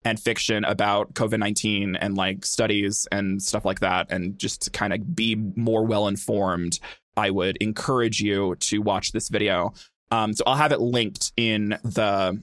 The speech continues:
show notes this week. Um, it's just a YouTube video. And, um, yeah, I just wanted to put that out there. It's good information to have.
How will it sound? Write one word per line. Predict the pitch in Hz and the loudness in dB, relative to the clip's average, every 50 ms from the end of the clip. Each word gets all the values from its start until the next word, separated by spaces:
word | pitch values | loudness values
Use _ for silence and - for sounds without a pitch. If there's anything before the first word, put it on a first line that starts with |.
| - - - | -10 -8 -4
show | - - - 156 | 0 2 2 4
notes | 139 117 107 - - | 4 2 0 0 0
this | - 101 - - | 0 0 0 2
week. | 101 87 90 95 - - - - - _ - | 2 2 2 0 -2 -8 -12 -14 -10 _ -2
Um, | 117 104 95 92 90 95 | 0 0 0 0 0 -2
it's | - - | -2 -2
just | - - - - | -2 -2 -2 0
a | 113 | 0
YouTube | 107 101 - - 104 | 0 0 0 -2 -2
video. | 98 101 101 95 95 92 90 92 92 98 107 - - - | 0 0 0 2 2 2 2 2 0 0 -4 -6 -6 -2
And, | - 107 104 104 101 104 104 - - - - | -2 0 2 2 0 0 0 -2 -2 0 0
um, | 120 123 120 120 120 120 | 2 2 2 2 2 2
yeah, | - 175 107 101 - | 2 2 2 2 2
I | 123 | 0
just | 123 139 - | 0 0 0
wanted | 156 151 139 131 - | 0 0 0 -2 -2
to | - 139 123 117 110 107 107 - - - _ _ _ _ | 0 0 2 2 2 0 -2 -6 -12 -20 _ _ _ _
put | - 185 165 | -2 0 2
that | 156 165 151 | 2 4 4
out | 147 139 - | 4 4 4
there. | 147 139 127 120 120 120 113 - | 4 4 4 4 4 4 2 0
It's | 120 120 - 123 123 | 0 -2 -2 -4 -2
good | 120 135 135 131 | -2 0 0 0
information | 135 139 - 151 135 127 123 - 123 117 | 0 0 0 2 2 2 2 2 2 2
to | 117 | 2
have. | 117 123 117 117 - | 4 4 4 4 4